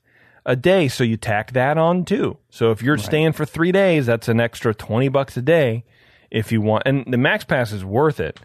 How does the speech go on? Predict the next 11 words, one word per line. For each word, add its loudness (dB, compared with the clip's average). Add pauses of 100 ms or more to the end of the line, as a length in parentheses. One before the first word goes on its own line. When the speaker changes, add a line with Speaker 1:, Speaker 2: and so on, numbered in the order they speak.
(600)
Speaker 1:
But, -4 (120)
I -8
mean, -10 (480)
that's -4
sixty -6
bucks -6 (1080)
if -8
you're -6
staying -2
three -2
days 0